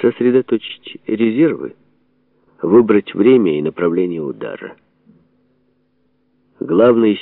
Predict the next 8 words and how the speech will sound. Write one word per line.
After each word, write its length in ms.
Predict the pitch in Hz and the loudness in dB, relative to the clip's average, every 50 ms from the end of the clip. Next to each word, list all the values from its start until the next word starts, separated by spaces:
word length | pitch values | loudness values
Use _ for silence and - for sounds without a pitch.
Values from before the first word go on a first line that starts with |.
| - - | -6 -2
силой, 380 | 123 120 110 87 69 62 62 | 0 0 0 0 -2 -6 -8
гением 720 | 60 64 73 92 123 131 127 120 113 110 104 101 92 87 - _ _ | -12 -8 -2 2 4 4 4 4 2 2 2 2 0 -2 -6 _ _
успеха 800 | - 92 - - - _ _ - 147 147 - - - 107 - - _ _ _ _ _ _ _ _ _ _ _ _ _ _ _ _ _ _ _ _ | -8 -8 -8 -10 -18 _ _ 2 4 4 2 -2 -8 -12 -14 -18 _ _ _ _ _ _ _ _ _ _ _ _ _ _ _ _ _ _ _ _
назван 580 | - 78 98 123 143 127 123 123 123 120 113 101 | -4 0 2 4 4 4 2 0 0 0 -2 -2
в 40 | 95 | -2
романе 500 | 95 90 85 87 92 98 98 92 82 - _ _ _ | -2 -2 -2 -2 -2 -4 -4 -6 -8 -10 _ _ _
дух 400 | - 82 - - - - - - | -4 -4 -4 -4 -8 -16 -16 -12
войска. 600 | - 67 62 58 57 - - - - - - - | -10 -8 -8 -8 -10 -12 -18 -20 -20 -20 -20 -20